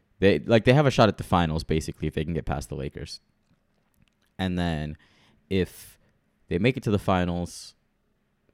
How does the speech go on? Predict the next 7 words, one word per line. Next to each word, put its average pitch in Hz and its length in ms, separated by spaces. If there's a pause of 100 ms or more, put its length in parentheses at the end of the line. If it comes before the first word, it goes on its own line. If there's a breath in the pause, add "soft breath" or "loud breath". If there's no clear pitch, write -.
(440)
the 92 120
way 95 280
I 92 100
see 90 280
it - 80
happening 78 640
is 76 380